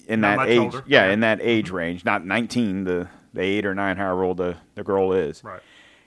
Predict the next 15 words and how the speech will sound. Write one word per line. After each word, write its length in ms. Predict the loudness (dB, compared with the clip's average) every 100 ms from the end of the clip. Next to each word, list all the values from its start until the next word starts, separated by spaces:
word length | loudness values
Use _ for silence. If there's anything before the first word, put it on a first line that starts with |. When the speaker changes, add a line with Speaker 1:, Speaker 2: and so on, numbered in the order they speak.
| _
Speaker 1:
And 160 | 0 2
I've 200 | 2 0
said 280 | 2 2 2
to 100 | -2
my 160 | -2
wife, 680 | 0 4 6 6 2 -8 -20 -20 _ _ _ _
"Wow, 320 | -6 -6 -6
she 320 | -10 -10 -10 -12 _ _ _ _
looks 280 | -4 -4 -6 -14
grown 320 | -4 0 0 2
up." 260 | 0 -2 _
Like, 180 | -4 -2
the 60 | 2
way 160 | 0
she 300 | 0 -2 -6